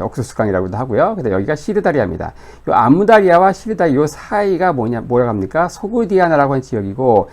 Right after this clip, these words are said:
여기 사람들을 뭐라고 합니까? 소그드인이라고 합니다. 대표적인 대도시가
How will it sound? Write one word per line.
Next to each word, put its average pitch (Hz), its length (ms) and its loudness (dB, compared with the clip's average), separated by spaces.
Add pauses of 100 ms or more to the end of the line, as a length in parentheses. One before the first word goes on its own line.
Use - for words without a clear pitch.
(260)
여기 143 220 6
사람들을 156 360 2
뭐라고 113 240 0
합니까? 101 240 -4
소그드인이라고 196 800 -2
합니다. 104 400 -10
대표적인 175 640 0
대도시가 131 680 2